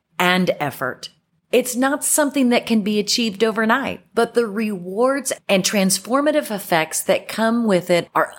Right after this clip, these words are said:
undoubtedly worth the investment. The process of challenging these negative thoughts and replacing them with positive affirmations is an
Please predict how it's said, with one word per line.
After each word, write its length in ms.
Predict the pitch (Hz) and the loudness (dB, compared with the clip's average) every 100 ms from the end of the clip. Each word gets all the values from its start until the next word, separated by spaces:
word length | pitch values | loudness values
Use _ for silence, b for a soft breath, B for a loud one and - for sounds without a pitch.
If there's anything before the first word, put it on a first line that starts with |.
| - | -2
undoubtedly 800 | 233 240 214 190 196 190 180 | 2 2 4 2 2 0 -2
worth 480 | 170 151 185 175 - - | -4 -2 -2 -2 -6 -6
the 180 | 180 170 | -4 -2
investment. 840 | 175 156 147 147 - 147 - - - _ | -4 0 -2 -2 -6 -10 -12 -16 -20 _
The 80 | 214 | -4
process 640 | 202 - 226 226 240 226 196 | -4 2 2 2 0 0 -2
of 120 | - | -4
challenging 680 | - 202 220 226 214 190 175 | -2 0 0 -2 -2 -4 -2
these 280 | 202 202 | -4 -4
negative 460 | 196 190 196 196 190 | -2 -2 -2 -4 -4
thoughts 400 | - 175 190 - | -2 -2 -2 -4
and 100 | 165 | -4
replacing 680 | 180 180 196 196 208 214 185 | -6 -2 0 0 0 0 0
them 200 | 180 175 _ | 0 -4 _
with 300 | 185 208 196 | -2 0 0
positive 540 | - 190 196 202 254 254 | -4 2 2 2 0 2
affirmations 1040 | 175 175 - 196 180 170 190 269 277 269 - - | 0 -2 -2 -2 0 -2 -4 -4 -4 -6 -8 0
is 180 | 196 | 2
an 120 | 190 | 4